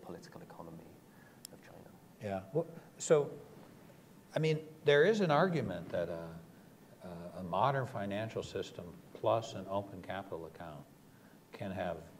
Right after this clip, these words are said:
Speaker 2: you know, very fundamental effects, not just on the efficiency of the economy, but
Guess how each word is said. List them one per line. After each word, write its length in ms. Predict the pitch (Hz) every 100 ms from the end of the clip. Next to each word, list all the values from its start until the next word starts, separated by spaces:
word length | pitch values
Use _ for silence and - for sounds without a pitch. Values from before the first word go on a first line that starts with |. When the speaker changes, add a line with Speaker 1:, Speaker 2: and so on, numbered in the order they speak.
| -
Speaker 2:
you 80 | 87
know, 100 | 78
very 220 | 87 98 98
fundamental 720 | - 92 92 85 85 - 82
effects, 400 | - 80 78 - 87
not 200 | 92 90
just 200 | 85 85
on 100 | 80
the 80 |
efficiency 540 | 78 - 101 95 - 82
of 40 |
the 60 | 78
economy, 460 | - 80 76 76 76
but 220 | 80